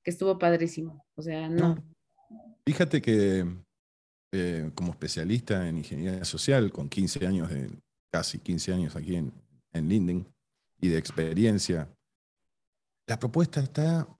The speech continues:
Speaker 2: de la mano de que cada uno de nosotros, valientemente en algún momento, sobre la actividad que tenemos en redes sociales o que tienen los demás, que como bien dijiste tú, todo el mundo muestra lo lindo, no todos muestran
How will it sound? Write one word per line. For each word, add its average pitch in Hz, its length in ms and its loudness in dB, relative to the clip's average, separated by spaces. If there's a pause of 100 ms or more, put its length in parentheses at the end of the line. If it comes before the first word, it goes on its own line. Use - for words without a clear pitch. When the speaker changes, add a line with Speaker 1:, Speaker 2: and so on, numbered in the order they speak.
Speaker 2:
de 113 140 0
la 101 80 2
mano 135 240 2
de 110 80 2
que 104 100 -4
cada 127 180 2
uno 180 160 2
de 160 60 0
nosotros, 131 680 0
valientemente 95 720 -2
en 90 60 -2
algún 113 160 2
momento, 151 580 2 (580)
sobre 95 260 2
la 87 100 -2
actividad 87 400 0
que 135 80 0
tenemos 90 300 0
en 78 80 -6
redes 95 200 0
sociales 104 480 -2
o 69 60 -10
que 78 80 -6
tienen 95 240 0
los 98 120 0
demás, 120 380 -2 (720)
que - 120 -10
como 65 160 -8
bien 82 180 0
dijiste 78 320 -6
tú, 107 180 0
todo 76 140 -4
el 73 60 -4
mundo 90 460 -2 (360)
muestra 82 760 -6 (120)
lo 76 80 -4
lindo, 90 480 0 (1120)
no 123 220 4
todos 113 440 4
muestran 90 720 -4